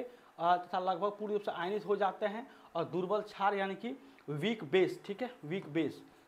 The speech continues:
तो यहाँ पे क्या बनाएगा आपका <coughs> इसके आयनन में प्राप्त ओएच माइनस आयनों की संख्या कम होती है। ठीक है, है यहाँ पे एक विलयन में एच प्लस आयनों की संख्या, ठीक है, अधिक होने के कारण या अयोग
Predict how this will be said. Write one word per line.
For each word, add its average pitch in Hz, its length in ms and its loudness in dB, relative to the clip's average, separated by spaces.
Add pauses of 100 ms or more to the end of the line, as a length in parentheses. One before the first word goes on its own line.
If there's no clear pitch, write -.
(100)
तो 165 60 -10
यहाँ 180 160 -2
पे 202 100 -6
क्या 214 140 2
बनाएगा 190 340 0
आपका 113 300 -2 (140)
<coughs> 269 640 4
इसके 180 200 -4
आयनन 196 320 -4
में 214 80 -6
प्राप्त 185 340 -2
ओएच 190 260 -2
माइनस 196 260 -8
आयनों 175 260 -6
की 190 80 -12
संख्या 190 400 -2 (420)
कम 180 140 6
होती 139 260 -2
है। 120 160 -6 (120)
ठीक 214 140 2
है, 254 140 0 (240)
है 220 120 8
यहाँ 202 140 6
पे 208 160 4
एक - 120 -4
विलयन 185 380 4
में 220 100 -4
एच 190 180 4
प्लस 208 300 -2
आयनों 190 260 2
की 202 100 -8
संख्या, 180 460 2 (500)
ठीक 180 160 2
है, - 240 4 (400)
अधिक 175 340 4
होने 196 280 0
के 208 120 -6
कारण 190 340 4 (100)
या 180 180 8 (180)
अयोग 196 360 2